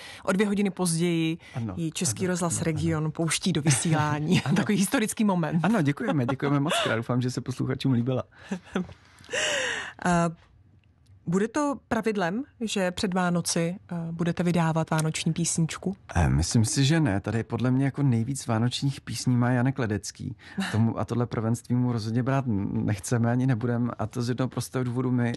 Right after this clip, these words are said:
Speaker 2: eh, máme rádi, ehm, eh, máme rádi festivaly. A na festivalech hrát vánoční písničku úplně nejde. <laughs> A tím, že teď v létě jsme měli možnost, ehm,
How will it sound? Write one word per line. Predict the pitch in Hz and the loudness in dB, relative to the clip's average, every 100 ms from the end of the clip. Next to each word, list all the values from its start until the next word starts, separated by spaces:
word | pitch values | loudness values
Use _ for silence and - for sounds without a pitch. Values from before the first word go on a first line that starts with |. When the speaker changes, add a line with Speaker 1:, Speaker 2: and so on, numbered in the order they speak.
| - | -2
Speaker 2:
eh, | 117 117 113 | 0 0 2
máme | 113 110 110 123 | 2 4 2 2
rádi, | 117 110 110 123 120 117 - | 2 0 0 -2 0 -2 -2
ehm, | 110 104 104 104 107 - - | -2 0 0 0 -2 -2 -2
eh, | 107 | 0
máme | 104 104 110 | 2 2 4
rádi | 113 135 | 2 0
festivaly. | 131 - 156 135 90 - - - - - - | -4 -4 -2 -2 -2 -6 -12 -14 -14 -10 0
A | 120 | 2
na | 117 | 2
festivalech | 147 139 143 143 139 | 0 -4 -2 0 0
hrát | 117 127 131 - | 2 0 -2 -6
vánoční | 98 104 135 - 147 | -2 0 0 0 0
písničku | - - 143 - 151 131 | 0 -2 -2 0 0 2
úplně | 170 175 | 2 2
nejde. | 180 175 139 107 | 2 2 2 2
<laughs> | - 170 - - - - - 302 - 240 185 - | 0 2 2 0 0 -2 -2 -4 -4 -6 -6 -2
A | 139 131 120 107 110 | 2 2 2 -2 -2
tím, | 147 143 | 0 0
že | 139 | 0
teď | 139 143 131 | -2 -4 -2
v | 117 | -2
létě | 113 131 | -2 -2
jsme | 135 131 | -4 0
měli | 131 131 123 127 | 2 4 2 2
možnost, | 120 117 123 123 - | 0 0 0 -2 -4
ehm, | 120 113 113 104 | -2 0 0 -2